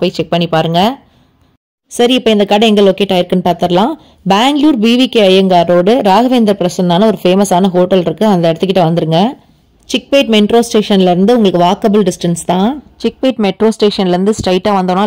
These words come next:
left சைடுல வந்து உங்களுக்கு ராகவேந்திர பிரசன்னா hotel இருக்கு. அதுக்கு exact ஆப்போசிட்ல ஒரு தெருவு போகுது பாருங்க. இந்த ரோட்ல பாத்தீங்கன்னா நீங்க ஸ்ட்ரைட்டா நடக்கணும். ஒரு ரெண்டு, மூணு நிமிஷம் நடக்கிற மாதிரி வரும். நீங்க நடந்தீங்க அப்படின்னு சொன்னா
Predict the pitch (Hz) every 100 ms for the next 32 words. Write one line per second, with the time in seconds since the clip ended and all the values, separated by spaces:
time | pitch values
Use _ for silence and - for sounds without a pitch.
0 | 196 170 - 202 180 170 180 202 175 170
1 | 170 190 185 175 165 175 165 160 160 165
2 | 151 190 240 - - - 180 190 180 170
3 | 233 240 180 175 190 185 180 196 170 -
4 | 175 185 175 170 156 170 156 170 208 214
5 | 214 208 233 240 208 190 196 233 208 180
6 | - 190 214 196 175 185 175 180 247 -
7 | _ _ _ _ _ _ - 208 190 202
8 | 208 202 196 202 247 196 180 196 190 185
9 | 196 175 185 247 214 190 170 185 208 196
10 | 190 175 185 180 170